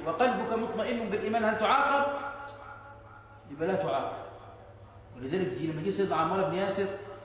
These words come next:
إلى النبي صلى الله عليه وسلم يبكي بكاء مريرا، يا رسول الله، ده طلب منه أن يقع في، يشتم الرسول صلى الله عليه وسلم، سب النبي الكفر. فالرسول قال: "كيف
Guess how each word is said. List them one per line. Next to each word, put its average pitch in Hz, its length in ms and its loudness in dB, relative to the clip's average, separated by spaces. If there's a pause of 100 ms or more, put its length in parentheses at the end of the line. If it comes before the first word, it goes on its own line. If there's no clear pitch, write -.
(160)
إلى 135 120 -2
النبي 190 380 4
صلى - 200 0
الله 180 100 2
عليه 185 100 4
وسلم 170 380 0 (400)
يبكي 175 460 2 (120)
بكاء 202 480 6
مريرا، 233 420 2 (1400)
يا 170 100 4
رسول 190 340 4
الله، 214 140 6
ده 180 160 0
طلب 214 240 4
منه 214 180 0
أن 190 100 0
يقع 269 300 4
في، 196 220 0
يشتم 233 320 0
الرسول 220 260 0
صلى 214 100 -4
الله 220 120 0
عليه 220 100 4
وسلم، 247 160 4
سب 247 80 4
النبي 247 220 4
الكفر. 277 340 0 (1300)
فالرسول 175 300 2
قال: 226 240 6
"كيف 285 240 4